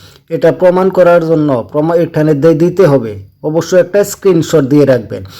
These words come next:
এরপর upload from picture, upload from picture এখানে ক্লিক করার পর আপনাদের গ্যালারিতে নিয়ে যাবে। গ্যালারি থেকে আপনার আগে থেকে স্ক্রিনশট,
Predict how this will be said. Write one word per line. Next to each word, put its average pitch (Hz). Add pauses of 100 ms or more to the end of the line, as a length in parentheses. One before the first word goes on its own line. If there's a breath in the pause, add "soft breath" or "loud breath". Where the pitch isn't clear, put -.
(220 loud breath)
এরপর 165
upload 175 (160)
from 175
picture, 139 (1000 soft breath)
upload 165 (100)
from 180
picture 180
এখানে 175
ক্লিক 170
করার 170
পর 165
আপনাদের 175 (400 loud breath)
গ্যালারিতে 165
নিয়ে 143
যাবে। 101 (460 loud breath)
গ্যালারি 165
থেকে 175
আপনার 175
আগে 165
থেকে 170
স্ক্রিনশট, 170